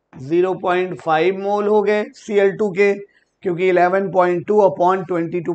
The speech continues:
point four करोगे तो एसटीपी पर मोल कितने आ जाएंगे? ज़ीरो पॉइंट फ़ाइव। अब पूछा जा रहा है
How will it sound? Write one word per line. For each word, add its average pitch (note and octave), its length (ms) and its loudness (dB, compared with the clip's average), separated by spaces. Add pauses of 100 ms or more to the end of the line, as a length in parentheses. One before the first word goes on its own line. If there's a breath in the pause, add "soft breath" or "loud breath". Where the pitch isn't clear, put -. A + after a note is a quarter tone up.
point F3 280 -2
four E3 140 2 (120)
करोगे G3 480 4
तो F#3+ 140 0
एसटीपी D#3+ 460 -4
पर D#3+ 180 -4
मोल D#3+ 240 -4
कितने D#3+ 300 -8
आ D#3 120 2
जाएंगे? D3+ 340 -4
ज़ीरो C#3 260 -6
पॉइंट G#3+ 460 -2 (360)
फ़ाइव। D#3 360 2 (760)
अब - 180 -10
पूछा G#3 420 4
जा F#3+ 240 6
रहा E3+ 180 4
है D3+ 260 -2